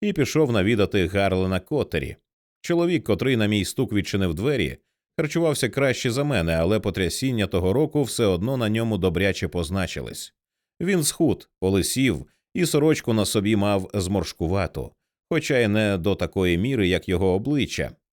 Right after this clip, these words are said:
та й сорочку принаймні випрасувати можна. Замість сорока п'яти він виглядав на шістдесят п'ять. «Не бий мене», — промовив я, помітивши, як стиснулись у нього кулаки.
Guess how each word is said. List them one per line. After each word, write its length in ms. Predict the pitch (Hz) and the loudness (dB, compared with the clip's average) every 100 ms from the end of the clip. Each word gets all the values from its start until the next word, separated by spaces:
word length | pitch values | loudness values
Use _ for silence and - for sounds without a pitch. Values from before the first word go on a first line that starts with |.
| _ | _
та 120 | - | -2
й 60 | 113 | 0
сорочку 520 | - 107 135 - 104 | 2 2 2 2 0
принаймні 600 | - 95 101 101 101 98 - | 0 2 2 2 2 0 0
випрасувати 680 | 131 101 82 - 82 78 90 | -2 -2 -4 -2 -2 0 0
можна. 440 | 85 73 76 67 - - | 0 -2 -6 -10 -14 -8
Замість 480 | 95 113 107 98 - | -2 0 2 0 2
сорока 380 | 104 95 95 | 2 2 0
п'яти 420 | 85 87 80 143 110 | 0 -2 0 0 0
він 140 | 92 | 2
виглядав 500 | 87 87 87 101 98 | 2 0 0 2 2
на 120 | 90 | 0
шістдесят 720 | - 92 76 87 - 82 - | -2 -4 -2 -4 -2 -2 -4
п'ять. 480 | - 71 65 - - _ _ _ _ _ - | -8 -6 -6 -8 -20 _ _ _ _ _ -6
«Не 160 | 120 | -2
бий 260 | 82 95 80 | 2 2 2
мене», — 260 | 78 76 | 0 -2
промовив 460 | 73 87 87 85 80 | -2 0 0 0 0
я, 200 | 95 107 | 0 0
помітивши, 520 | 95 98 98 85 95 | 0 -2 -2 -2 -2
як 200 | 87 82 | -2 -2
стиснулись 640 | - 92 - 110 95 87 - | -2 -4 -2 0 0 -2 -2
у 80 | 107 | -2
нього 300 | 90 85 82 | -2 -2 -4
кулаки. 540 | 87 82 - 73 69 | -2 -4 -4 -6 -10